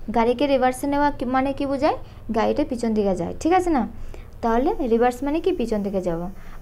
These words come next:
পিছন দিকে যাওয়া মানে কি? সাবট্রাকশন, মানে মাইনাস। আমাদের কি করতে হবে? মাইনাস। কত মাইনাস করতে হবে? ফাইভ। মানে টেন থেকে ফাইভ মাইনাস করে করে যেতে হবে।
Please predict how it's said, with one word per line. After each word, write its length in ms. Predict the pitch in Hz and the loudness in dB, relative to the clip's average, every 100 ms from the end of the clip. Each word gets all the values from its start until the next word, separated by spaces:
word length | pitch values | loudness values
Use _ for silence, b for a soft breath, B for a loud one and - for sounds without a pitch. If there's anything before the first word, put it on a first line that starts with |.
| - | -4
পিছন 260 | 254 277 | 0 0
দিকে 160 | 294 302 | 2 2
যাওয়া 200 | 311 294 | 4 4
মানে 260 | 302 302 | 4 2
কি? 260 | 302 226 208 - | 0 0 -2 -4
সাবট্রাকশন, 640 | 226 - 240 254 302 294 302 - - | -8 -6 -6 -4 -4 -4 -6 -10 -6
মানে 160 | 208 208 | -4 0
মাইনাস। 420 | 214 226 277 359 - - - - - - - | 0 0 0 -2 -6 -14 -16 -16 -14 -14 -8
আমাদের 340 | 190 208 240 | -4 -2 -2
কি 200 | 240 262 254 - | -2 -4 -4 -4
করতে 220 | 254 302 | -2 2
হবে? 160 | 311 | 2
মাইনাস। 440 | 269 196 175 165 180 - B B B - | 4 2 0 -4 -6 -8 B B B -2
কত 160 | 240 | 0
মাইনাস 320 | 262 277 302 | 2 2 0
করতে 260 | 302 320 349 | -2 0 4
হবে? 360 | 339 233 185 - - | 6 6 4 0 -4
ফাইভ। 340 | 196 131 78 - - - B B - 202 | -2 0 -2 -6 -8 -10 B B -12 -6
মানে 300 | 190 214 247 240 | -2 -2 -2 0
টেন 280 | 240 240 240 | 2 2 0
থেকে 220 | 262 285 | 0 -2
ফাইভ 280 | 277 262 285 | 0 0 0
মাইনাস 360 | 254 214 214 214 | 0 0 -2 -2
করে 200 | 226 233 | -4 0
করে 180 | 269 311 | 0 0
যেতে 220 | 220 151 | -2 -4
হবে। 220 | 82 - | -6 -8